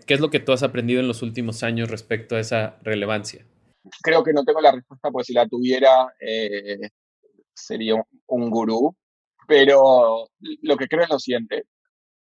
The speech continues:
Speaker 2: El ejemplo de Netflix para mí es, es fantástico. El ejemplo de Netflix fue muy claro. Lo que Netflix siempre buscó hacer es tener un mensaje auténtico y legítimo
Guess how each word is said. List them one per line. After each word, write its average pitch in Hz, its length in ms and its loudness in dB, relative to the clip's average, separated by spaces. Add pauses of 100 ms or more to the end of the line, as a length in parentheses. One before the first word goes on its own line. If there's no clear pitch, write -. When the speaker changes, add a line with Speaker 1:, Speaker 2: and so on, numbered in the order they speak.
(140)
Speaker 2:
El 135 120 2
ejemplo 165 380 -2
de 143 80 4
Netflix 127 440 -6
para 104 220 0
mí 107 200 -2
es, 104 260 -6
es - 160 -8
fantástico. 104 640 -2 (260)
El - 220 -2
ejemplo 139 300 4
de 135 60 6
Netflix 123 380 0
fue 117 100 -2
muy 117 160 0
claro. 117 480 4 (800)
Lo - 300 0
que 123 100 0
Netflix 147 360 -2
siempre 131 260 -2
buscó 123 300 -2
hacer 123 340 -4
es 120 160 -16
tener 113 240 -6
un 117 80 -8
mensaje 110 480 -6
auténtico 110 680 -4
y 110 60 -2
legítimo 135 680 -4